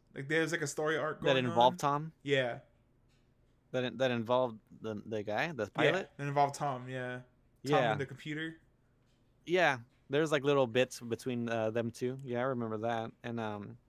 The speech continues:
Speaker 2: w-, wasn't there, like, a space battle that happened one time? And they're
Speaker 1: Yeah,
Speaker 2: like
Speaker 1: exactly. And, like, Tom lost his body, and that's how, like, they
Speaker 2: Mm-hmm.
Speaker 1: revamped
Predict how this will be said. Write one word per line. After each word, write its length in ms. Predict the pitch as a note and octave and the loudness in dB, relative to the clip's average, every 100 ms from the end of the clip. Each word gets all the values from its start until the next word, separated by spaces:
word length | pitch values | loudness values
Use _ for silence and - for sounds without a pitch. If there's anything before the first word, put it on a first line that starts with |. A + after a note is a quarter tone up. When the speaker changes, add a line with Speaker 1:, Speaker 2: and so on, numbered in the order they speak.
| _ _ _ _ | _ _ _ _
Speaker 2:
w-, 140 | - | -4
wasn't 220 | G#3+ A3+ G#3+ | 0 0 2
there, 80 | |
like, 160 | F#3+ E3 | 4 6
a 80 | C#3+ | 4
space 340 | - C3 C3+ | 2 2 2
battle 320 | - C3+ C3+ | 6 6 6
that 160 | C3 B2+ | 4 2
happened 360 | C3 C3+ C3+ B2+ | 2 -2 -2 -2
one 160 | C3 | -4
time? 360 | B2+ B2+ C3 C3 | -2 -2 -2 -4
And 100 | A#2 | 0
they're 120 | F#3+ | 4
Speaker 1:
Yeah, 260 | G3 C#3+ G#2 | 6 4 0
Speaker 2:
like 40 | |
Speaker 1:
exactly. 680 | D3+ D3+ D#3+ E3+ E3 D3 C#3 | -6 0 2 2 2 -2 -2
And, 100 | C#3 | -2
like, 180 | C#3 C3 | -4 -4
Tom 300 | D3 D3 D3 | -2 -2 0
lost 240 | C#3+ C#3+ | -2 -2
his 120 | D3 C3 | -4 -2
body, 460 | C#3 C#3 D3 D#3 - _ _ _ _ _ _ - | 2 2 0 -6 -16 _ _ _ _ _ _ -10
and 140 | C#3 | -4
that's 160 | C3+ C3+ | -4 0
how, 100 | C#3 | 2
like, 140 | B2+ | 2
they 120 | C#3+ | 2
Speaker 2:
Mm-hmm. 20 | |
Speaker 1:
revamped 560 | C3+ C3+ C#3 C#3 C#3+ - | 0 -2 -2 -2 -4 -10